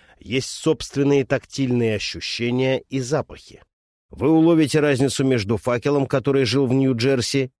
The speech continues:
и факелом из Марракеша, просто по запаху. Вкус кофе будет различаться, если вы купите свежезаваренный никарагуанский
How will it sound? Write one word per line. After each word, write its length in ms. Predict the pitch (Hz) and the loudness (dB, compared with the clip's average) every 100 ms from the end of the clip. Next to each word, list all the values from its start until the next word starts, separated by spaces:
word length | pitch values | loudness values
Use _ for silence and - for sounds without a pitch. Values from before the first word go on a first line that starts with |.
| - | -4
и 100 | 131 | -4
факелом 680 | - 131 113 135 131 131 - | -2 -4 0 0 0 -2 -4
из 240 | 135 104 - | -4 -4 -2
Марракеша, 800 | 135 139 151 - 127 - 78 - _ _ | 0 0 -2 -2 -4 -4 -10 -14 _ _
просто 520 | 117 131 131 - 135 - _ - | -2 -2 -2 -2 -4 -6 _ -6
по 120 | 147 | -2
запаху. 560 | 147 101 - - - _ _ _ _ _ _ _ _ - | -2 -4 -8 -20 -20 _ _ _ _ _ _ _ _ -8
Вкус 220 | 131 135 | -4 -4
кофе 380 | - 160 151 - | -2 -2 -2 -6
будет 380 | - 113 139 127 | -4 -2 0 -2
различаться, 720 | 131 117 127 - 156 - - | -4 -2 -2 0 -2 -2 -4
если 280 | 117 120 131 | -2 -2 -2
вы 160 | 123 120 | -2 0
купите 420 | 143 120 107 127 | -2 -2 -4 -4
свежезаваренный 1300 | 104 - 131 113 117 90 123 120 120 104 107 110 104 | -4 -4 -2 0 -2 0 0 2 0 0 -2 -2 -4
никарагуанский 1120 | - 117 120 101 85 101 147 147 - - 71 | -6 -6 -4 -4 -4 -2 -2 -2 -6 -16 -18